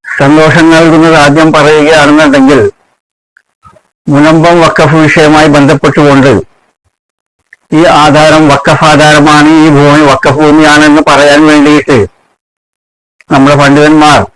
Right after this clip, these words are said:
ആരും മുൻപോട്ട് വന്നില്ല, അവരൊക്കെ ഉറക്കത്തിലായിരുന്നു. ഇപ്പൊ ആ ഉറക്കത്തിൽ നിന്ന് എണീറ്റു. എണീറ്റിട്ട് ഉമർ ഫൈസി മുക്കം എന്ന് പറയുന്ന ഉസ്താദും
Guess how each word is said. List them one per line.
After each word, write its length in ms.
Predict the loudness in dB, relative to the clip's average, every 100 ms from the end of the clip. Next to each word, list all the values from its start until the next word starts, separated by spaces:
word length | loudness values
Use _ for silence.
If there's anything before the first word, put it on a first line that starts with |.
| _ _ _ _ -8
ആരും 240 | -4 0 0
മുൻപോട്ട് 360 | 0 0 0
വന്നില്ല, 340 | 0 2 2 2
അവരൊക്കെ 300 | 0 0 0
ഉറക്കത്തിലായിരുന്നു. 800 | -2 -2 -2 0 0 0 -2 -4 _ _ _ _ _ -20 -20 -10
ഇപ്പൊ 200 | -8 -2
ആ 240 | 0 0 0
ഉറക്കത്തിൽ 400 | -2 -2 0 0
നിന്ന് 200 | 0 0
എണീറ്റു. 420 | 0 -2 -4 -8 -12 -20 _ _ _ _ _ _ _ -6
എണീറ്റിട്ട് 760 | -2 0 0 0 0 0 0 -2 -8 _ _ _ _ _ -4
ഉമർ 220 | -2 -2
ഫൈസി 340 | 0 -2 0
മുക്കം 560 | 0 0 0 0 -2 -2
എന്ന് 200 | -2 0
പറയുന്ന 540 | 0 0 2 2 2 0
ഉസ്താദും 640 | -2 -2 -2 0 0 -2